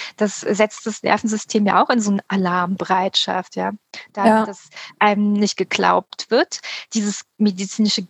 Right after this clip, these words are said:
Speaker 1: Gaslighting, was da tatsächlich passiert, ja, was einem so die eigene Lebenswirklichkeit abspricht, das führt auch zu Trauma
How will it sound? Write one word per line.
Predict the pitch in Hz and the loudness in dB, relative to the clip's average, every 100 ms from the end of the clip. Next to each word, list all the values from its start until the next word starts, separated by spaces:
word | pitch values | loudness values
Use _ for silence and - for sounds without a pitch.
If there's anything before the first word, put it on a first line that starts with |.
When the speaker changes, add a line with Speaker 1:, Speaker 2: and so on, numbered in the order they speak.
| - | -2
Speaker 1:
Gaslighting, | 180 - - 202 196 208 226 262 247 | 0 0 -2 -4 -2 -2 -2 -2 0
was | 254 | 0
da | - | 2
tatsächlich | 247 - 240 - 233 240 269 - | 0 0 0 2 0 0 -2 -2
passiert, | - 254 - 240 262 381 - | -2 -2 -2 -2 2 0 0
ja, | - 220 269 | -2 0 2
was | 220 214 | 2 0
einem | - 208 214 | 0 2 2
so | 214 | 0
die | 196 - | -2 -2
eigene | 185 196 208 | 0 2 2
Lebenswirklichkeit | 185 180 202 233 - 247 - 269 - - 247 - | 0 0 -2 -2 -4 -4 -2 -4 -2 -2 -2 -2
abspricht, | - - - 285 294 - _ | -4 -4 -2 0 0 -8 _
das | 196 190 - - - _ _ _ | -2 -2 -6 -14 -18 _ _ _
führt | - 247 247 - | -2 2 2 0
auch | - - | 0 0
zu | - 269 | 0 -4
Trauma | - 240 247 262 262 | -2 0 2 0 -8